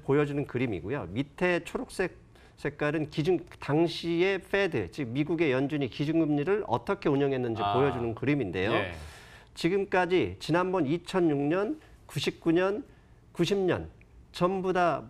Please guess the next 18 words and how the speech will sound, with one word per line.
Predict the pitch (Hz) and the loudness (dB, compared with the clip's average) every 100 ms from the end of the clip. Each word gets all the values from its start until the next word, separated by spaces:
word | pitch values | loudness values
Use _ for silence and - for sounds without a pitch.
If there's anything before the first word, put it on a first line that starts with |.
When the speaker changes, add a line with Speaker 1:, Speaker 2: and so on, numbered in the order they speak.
| - | -4
Speaker 1:
어떤 | 139 - 208 196 | -4 0 2 2
공통점이 | 170 156 151 156 175 175 | 2 0 0 -2 0 2
있냐면 | 123 98 107 160 95 | 2 0 0 -2 -4
장단기 | - 156 185 196 196 190 185 | -2 0 2 2 2 2 0
금리 | 165 170 175 117 | 2 4 4 2
역전 | 131 - 196 185 | -2 -2 0 2
현상이 | 175 165 160 160 | 2 0 0 -2
발생했음에도 | - 156 165 202 190 214 - 175 160 | 0 -2 0 0 0 0 0 0 2
불구하고 | 156 143 131 143 110 160 214 - | -2 -4 -2 0 2 0 -2 -4
평균 | 233 240 220 123 - | -4 -2 0 0 -2
두 | - 170 | -2 0
번 | 190 185 | 2 2
이상의 | 170 165 160 151 | 2 0 -2 -2
기준금리 | 147 160 143 127 | 0 0 0 -2
인상이 | 117 117 98 | -2 -4 -4
있었습니다. | - 107 98 82 104 | -6 -8 -8 -6 -2
Speaker 2:
어, | 104 101 | -2 -2
네. | 104 95 107 | -4 -4 -6